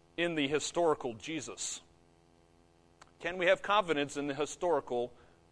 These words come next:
Jesus? And there's all kinds of many, there, there, there's just so many ideas out there about Jesus.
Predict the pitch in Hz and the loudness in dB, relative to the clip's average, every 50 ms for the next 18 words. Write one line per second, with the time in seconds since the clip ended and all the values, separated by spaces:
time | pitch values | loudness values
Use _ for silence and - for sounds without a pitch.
0 | _ - - 104 113 120 120 92 92 80 - - - - - - - - - _ | _ -20 -16 -12 -10 -10 -10 -10 -12 -14 -14 -14 -14 -14 -16 -20 -20 -20 -20 _
1 | _ _ _ _ _ _ - - _ - - - - - - 165 185 190 208 208 | _ _ _ _ _ _ -20 -20 _ -20 -20 -20 -16 -6 -2 0 0 2 4 8
2 | 190 262 262 214 - 226 220 208 170 170 175 196 214 208 190 180 135 147 175 196 | 8 8 8 8 8 6 6 6 4 4 4 4 6 6 6 4 4 4 2 2
3 | 175 175 208 208 202 208 269 247 - - 240 - - - - - 311 311 277 233 | 4 4 0 0 0 -2 -4 -4 -4 -6 -6 -6 -6 -6 -2 0 0 2 2 2
4 | 220 190 175 170 147 143 165 185 175 165 135 151 139 123 - 147 131 123 117 120 | 2 4 4 4 4 4 4 4 2 4 6 6 6 6 6 2 0 2 2 2
5 | 113 107 110 117 147 151 123 123 101 - - - - - | 0 0 -2 -6 -6 -6 -6 -6 -6 -6 -6 -6 -6 -10